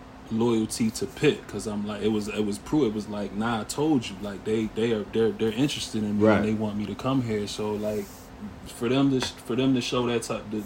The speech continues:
Speaker 1: to be the first school to show that type of interest in me, I felt like, and they, and they, and they recruited me honestly, and, uh, it was Coach Freeman.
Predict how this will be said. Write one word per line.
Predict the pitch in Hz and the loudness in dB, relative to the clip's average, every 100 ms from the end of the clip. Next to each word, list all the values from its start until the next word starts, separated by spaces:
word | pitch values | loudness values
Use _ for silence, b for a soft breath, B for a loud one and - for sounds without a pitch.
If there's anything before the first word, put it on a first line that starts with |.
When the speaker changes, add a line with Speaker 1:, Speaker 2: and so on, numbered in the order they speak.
| - | -6
Speaker 1:
to | |
be | 107 113 | -2 0
the | 107 | 0
first | - 120 117 | 0 0 -2
school | - 123 110 | -2 0 0
to | |
show | 107 117 113 | 0 0 0
that | 110 | 0
type | 113 101 101 | -2 -4 -4
of | 104 | -4
interest | 117 110 - | -4 -6 -8
in | 104 | -6
me, | 104 104 101 B B B B | -4 -4 -6 B B B B
I | 107 107 | -2 -2
felt | - 107 - - - - - - - - - | -2 -2 -2 -6 -16 -18 -18 -18 -18 -20 -6
like, | 107 107 104 - - - | 2 4 4 -2 -8 2
and | 123 | 4
they, | 127 113 | 6 4
and | 120 | 4
they, | 127 127 117 113 | 4 4 2 0
and | 120 | 2
they | 127 | 2
recruited | 113 - 139 131 | 0 2 2 4
me | 120 113 | 4 2
honestly, | 113 123 120 - 117 117 117 113 - | 0 0 0 -2 -2 0 0 -4 -8
and, | 110 107 | -6 -4
uh, | 107 113 | -4 -2
it | |
was | 117 - | -2 0
Coach | 127 123 | -2 -2
Freeman. | 156 139 101 | 0 0 0